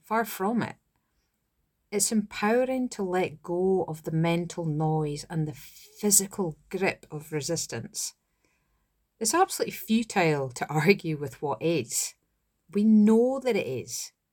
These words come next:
because the evidence is there to see. It happened. Acceptance of what is, is crucial. And this is one of the main hurdles I've come across in my work with others who've been diagnosed.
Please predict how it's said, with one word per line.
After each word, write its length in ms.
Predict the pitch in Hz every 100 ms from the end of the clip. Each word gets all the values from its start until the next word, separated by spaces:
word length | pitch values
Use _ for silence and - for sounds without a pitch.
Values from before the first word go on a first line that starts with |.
| _ _ _ _ -
because 280 | 196 202
the 100 | - -
evidence 580 | 190 185 214 226 233 -
is 180 | 240 -
there 260 | 160 151 143
to 160 | -
see. 560 | - - 233 170 127 - _ _ _ _ _ _ _ _ _ _ _ -
It 120 | 220
happened. 760 | - 269 - - 135 123 - - _ _ _ _ _ _ _ _ _ _ _ _ _ _ _ _ _ -
Acceptance 720 | - - 269 - - 330 269
of 160 | -
what 160 | 185 -
is, 400 | 156 151 - - -
is 160 | 175 -
crucial. 760 | - - 190 - 139 117 - _ _ _ _ _ _ 165
And 100 | 175
this 140 | 208
is 160 | 262 202
one 240 | 185 190
of 80 | 220
the 60 | 247
main 300 | 233 240 254
hurdles 600 | - 285 311 160 143 -
I've 120 | 156
come 220 | - 170
across 520 | 170 - 113 131 - -
in 160 | 175 170
my 120 | 160
work 380 | 156 156 151 165
with 100 | 160
others 520 | 160 156 135 127 -
who've 240 | 156 127
been 160 | 147 139
diagnosed. 800 | 147 135 139 139 131 123 -